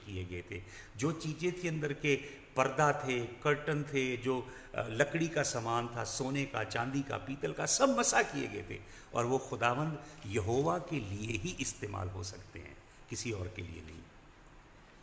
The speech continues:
हालेलुया। तो यहाँ पे क्या लिखा है?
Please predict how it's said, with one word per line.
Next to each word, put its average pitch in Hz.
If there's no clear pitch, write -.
हालेलुया। 95
तो 170
यहाँ 156
पे 180
क्या 143
लिखा 143
है? 165